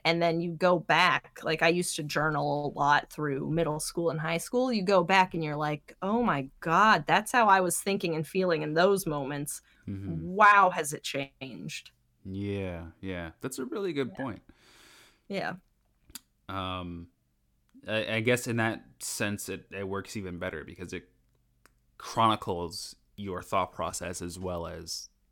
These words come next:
Speaker 2: your experiences.
Speaker 1: Yeah. Yeah. And it's, like, such a,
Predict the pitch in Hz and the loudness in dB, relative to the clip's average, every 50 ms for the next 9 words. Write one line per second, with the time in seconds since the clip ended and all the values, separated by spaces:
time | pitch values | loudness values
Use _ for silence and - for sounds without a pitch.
0 | _ _ _ _ _ _ - - 92 85 82 85 - - - - - - 196 185 | _ _ _ _ _ _ -16 -14 -12 -12 -12 -14 -16 -18 -18 -12 -8 -4 -4 -2
1 | 165 156 180 185 - _ _ _ _ _ _ _ _ _ _ _ _ _ _ _ | -2 -4 -6 -10 -18 _ _ _ _ _ _ _ _ _ _ _ _ _ _ _
2 | - - - - 180 - _ _ _ _ _ _ - - 220 220 220 - 247 233 | -14 -14 -12 -14 -16 -18 _ _ _ _ _ _ -6 -2 0 0 2 2 2 2
3 | 226 - 247 269 - 226 190 | 4 4 2 2 4 2 0